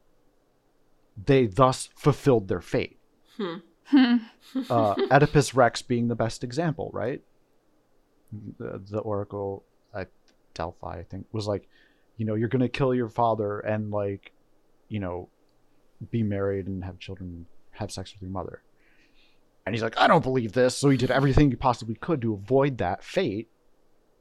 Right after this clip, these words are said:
Speaker 1: And in the end, the things that he did to avoid his fate are the things that enabled his fate.
Speaker 3: Mm.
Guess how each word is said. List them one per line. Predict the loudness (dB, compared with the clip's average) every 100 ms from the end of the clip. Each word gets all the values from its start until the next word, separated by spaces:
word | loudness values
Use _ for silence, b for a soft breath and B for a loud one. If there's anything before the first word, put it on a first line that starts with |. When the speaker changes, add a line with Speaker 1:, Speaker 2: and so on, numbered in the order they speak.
| _ _ _ 2
Speaker 1:
And | 6
in | 6
the | 6 6
end, | 4 4 0 -6 -2
the | -2
things | 4 4 4
that | 2
he | 0 -4
did | 0 0 0
to | -2 -4
avoid | -6 -4 -4 -4
his | -8 -4
fate | 0 0 0
are |
the | -2
things | -2 -2 -2
that | -4
enabled | -6 -4 -4 -2
his | -2
fate. | 0 0 0 -4 _ _ -2
Speaker 3:
Mm. | -2 -2 -6 -8